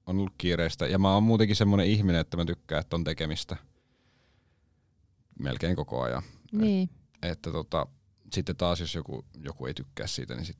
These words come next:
Speaker 1: sit varmaan pitää vähän miettiä. Mutta kyllä se vie tosi paljon vapaa-ajasta, vapaa-ajasta aikaa, varsinkin siinä alussa.
Speaker 2: Niin sen tietyn syklin.
Speaker 1: Niin.
Speaker 2: Mm,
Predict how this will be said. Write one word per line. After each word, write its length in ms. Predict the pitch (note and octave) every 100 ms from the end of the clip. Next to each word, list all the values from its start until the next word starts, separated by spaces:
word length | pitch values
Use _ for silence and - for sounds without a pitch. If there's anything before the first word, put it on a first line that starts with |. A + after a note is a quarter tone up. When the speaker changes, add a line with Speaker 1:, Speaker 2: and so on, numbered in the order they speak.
| _
Speaker 1:
sit 120 | - -
varmaan 260 | - - B1+
pitää 220 | - -
vähän 180 | F#2+ D#2+
miettiä. 400 | D#2+ - - - F2+ _ -
Mutta 320 | F2 - - F2+ - _ -
kyllä 140 | E2+
se 60 | E2+
vie 140 | E2+
tosi 200 | E2 D#2+
paljon 280 | - C2 B1
vapaa-ajasta, 560 | B1+ - A#1 C2+ - - - - _ _ _ _ - -
vapaa-ajasta 500 | - - - - - -
aikaa, 380 | D#2+ - - -
varsinkin 320 | - F2 C2+
siinä 200 | - -
alussa. 320 | - - -
Speaker 2:
Niin 140 | G#3+ F#3+
sen 160 | F#3
tietyn 320 | F#3 G3 G3+ G3
syklin. 460 | G3+ - G#3 G3+ -
Speaker 1:
Niin. 300 | G3+ G3 -
Speaker 2:
Mm, 240 | G#3+ G#3